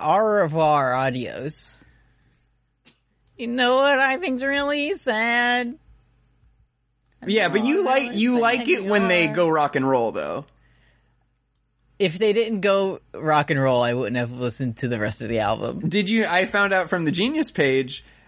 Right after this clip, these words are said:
Speaker 2: that was sort of ad-libbed as they were recording this. It was originally just the boring beginning part.
Speaker 1: Okay.
Speaker 2: And then they were like, "What if we used our rock band instruments to make it a good song?"
Speaker 1: To make it a good song, yeah,
Speaker 2: Which ma-,
Speaker 1: that
Speaker 2: which makes sense because it doesn't really vibe with the rest of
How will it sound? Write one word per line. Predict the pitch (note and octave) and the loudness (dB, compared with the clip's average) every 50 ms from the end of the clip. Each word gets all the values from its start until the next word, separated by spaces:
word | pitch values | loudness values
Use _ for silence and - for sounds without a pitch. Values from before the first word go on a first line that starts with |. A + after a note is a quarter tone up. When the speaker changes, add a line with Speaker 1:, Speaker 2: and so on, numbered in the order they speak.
| _ _ | _ _
Speaker 2:
that | - D3 C3 D#3 D#3 F#3 A3+ A#3 | -12 -6 -4 -2 0 0 0 0
was | A#3+ A3 G#3 A3 | 0 0 0 0
sort | - F#3+ F#3 E3+ | 0 2 2 2
of | E3 E3+ - - | 0 -2 -2 0
ad-libbed | D#3+ E3+ F3 E3+ D3 C#3+ D3 E3 E3+ E3 C3+ C3 | 0 0 0 0 -2 -2 0 2 2 2 2 0
as | C#3+ B2+ D3 C#3+ C3+ | 0 0 0 0 0
they | D3+ D3 | 0 -2
were | C#3 C3+ C3 | 0 0 0
recording | B2+ B2+ C3 - C#3 C#3+ C#3+ D3+ E3 F3+ | 0 -2 -2 -2 0 0 0 0 0 -2
this. | F#3+ G3+ G#3+ G#3+ - - | -2 -2 -2 -2 0 0
It | D#3+ | 0
was | E3 F3 D#3+ | 0 2 2
originally | E3+ F3 F#3+ F3+ F#3+ F3+ E3+ D#3+ D3 | 0 0 0 0 0 0 0 0 0
just | D3 D3+ - | -2 -2 -2
the | D3+ D3 | -2 0
boring | B2 D3+ D3 D3 D3 C#3 C3+ | 2 2 2 2 2 2 2
beginning | B2+ C3+ B2+ C3+ C#3+ C3+ C3 B2+ B2 | 0 0 0 0 0 0 0 -2 -2
part. | A#2+ A#2+ F2+ G2 A2 A#2 - - - - _ - - - _ - | -2 -2 -2 -2 -2 -2 -4 -8 -14 -20 _ -20 -20 -10 _ -2
Speaker 1:
Okay. | G#3+ G#3+ - - - A3 G3+ F3 - - | 0 0 0 0 0 2 2 2 0 0
Speaker 2:
And | - - | 0 0
then | G3+ G#3+ | 2 2
they | A3+ A3+ | 2 2
were | A3 A3 | 2 2
like, | G#3+ - A3+ A3 - - | 2 2 0 0 0 0
"What | G#3 G#3 - | 0 2 0
if | E4+ C#4+ A#3 | 0 0 0
we | A#3 A#3 A3 | 0 0 2
used | G3+ G#3 G#3 F#3+ E3+ | 2 2 0 0 2
our | G3+ E3+ | 0 0
rock | D#3+ D3+ D#3 D#3+ F3 - - | 2 2 0 0 0 -2 -4
band | D#3+ C#3+ B2 - - D#3 C#3+ C#3 C3+ B2 | -8 -8 -8 -4 0 2 2 2 2 2
instruments | C3 C#3+ C3+ - - D3+ C3+ C3+ B2 C#3+ - - - - | 0 0 0 2 2 2 2 2 0 0 -2 -2 -2 -2
to | - | 0
make | - F3+ - - - | 0 0 0 0 -2
it | A3 G#3 - | -4 -4 -4
a | - _ - - | -4 _ -4 -2
good | - F#3+ G3 - | 0 0 -2 0
song?" | - - - E3+ D3+ D#3 C#3 B2+ A#2+ B2+ D3 | -2 -2 0 0 2 2 0 0 -2 -4 -4
Speaker 1:
To | D#3 D#3 | -4 -2
make | D3 C#3+ C3 - | -4 -4 -2 -2
it | C#3 | -2
a | C3 A#2+ | -2 0
good | A#2 C3 B2 G#2+ | -2 -2 -4 -4
song, | - C#3 B2 A#2 A#2 A2+ A2+ A2+ A2+ - | -4 -4 -2 -2 -4 -4 -6 -6 -4 -2
yeah, | A3+ | -2
Speaker 2:
Which | C4+ C#4+ - - | -2 -2 -2 -2
ma-, | A3+ B3+ A#3 | -2 0 0
Speaker 1:
that | A3+ | 2
Speaker 2:
which | C#4 D4 - | 0 0 0
makes | C4+ D4 D4+ D#4+ D4+ - | 0 0 0 0 0 -2
sense | B3+ A#3 A#3 G#3+ A#3+ | -2 0 -2 -2 -2
because | F#3 F#3+ - F#3+ E3+ F3 | -2 0 0 0 0 0
it | F3+ | 0
doesn't | D3+ F3 F3+ F3+ F3+ E3 | 0 0 0 -2 -2 -2
really | D3 D#3 D#3+ D#3+ D#3 D#3 D3+ C#3+ C3+ | 0 0 2 2 2 2 0 0 -2
vibe | C#3 B2+ B2 C#3 B2+ B2+ C3+ C#3+ D3+ C3 | -4 -4 -2 0 0 2 2 2 0 0
with | C#3 C#3+ C#3 - | -2 -4 -4 -6
the | - B2 C#3 C3+ | -4 -2 0 2
rest | C3 B2+ C3+ C#3 - - | 2 2 2 0 -2 -4
of | C3+ C3 B2 B2 | -4 -4 -4 -8